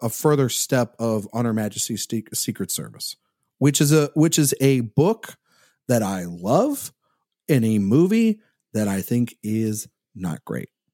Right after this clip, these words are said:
Um, because I think On Her Majesty's Secret Service has a terrible James Bond,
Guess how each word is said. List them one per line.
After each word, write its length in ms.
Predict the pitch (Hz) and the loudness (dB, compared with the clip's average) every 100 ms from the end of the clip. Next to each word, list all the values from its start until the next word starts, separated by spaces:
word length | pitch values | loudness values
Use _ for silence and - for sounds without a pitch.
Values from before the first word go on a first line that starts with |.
| _ _ - - _ - | _ _ -16 -16 _ 2
Um, 480 | 117 110 107 101 - 131 | 4 4 2 0 -2 0
because 400 | 127 - 120 120 | 2 2 2 2
I 80 | |
think 200 | 110 131 120 | 2 4 4
On 100 | 127 | 4
Her 60 | |
Majesty's 480 | 123 120 120 - 117 | 4 4 2 0 -2
Secret 200 | 131 127 | 0 0
Service 320 | - 120 113 | 2 2 0
has 260 | - 127 135 | -2 0 2
a 220 | 135 120 _ _ _ _ _ | 2 0 _ _ _ _ _
terrible 540 | - 214 208 127 104 131 | -10 0 2 2 0 0
James 340 | 135 131 143 | 2 2 2
Bond, 420 | 185 180 95 - | 2 2 0 -8